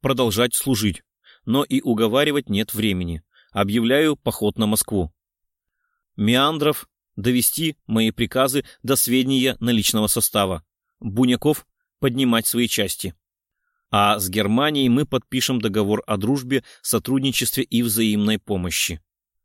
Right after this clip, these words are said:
Подпишем ведь?» Всем корпусом развернулся Власов к Вальтеру.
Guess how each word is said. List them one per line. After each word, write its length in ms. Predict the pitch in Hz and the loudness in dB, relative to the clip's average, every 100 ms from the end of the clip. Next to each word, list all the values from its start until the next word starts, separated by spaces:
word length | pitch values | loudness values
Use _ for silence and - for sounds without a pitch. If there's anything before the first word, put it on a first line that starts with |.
| _ - | _ -6
Подпишем 540 | 98 _ 135 - 165 | -6 _ -2 0 0
ведь?» 260 | 113 87 - _ _ _ _ _ _ - _ | -2 -4 -10 _ _ _ _ _ _ -20 _
Всем 280 | - 175 185 | -4 -2 -2
корпусом 500 | - 170 165 - 151 | -2 -2 0 -2 0
развернулся 580 | 120 101 98 117 123 139 | -2 0 0 0 0 -2
Власов 440 | 110 101 95 110 | 0 0 0 -4
к 120 | - | -6
Вальтеру. 500 | 113 107 85 90 87 | -2 -2 -2 -8 -10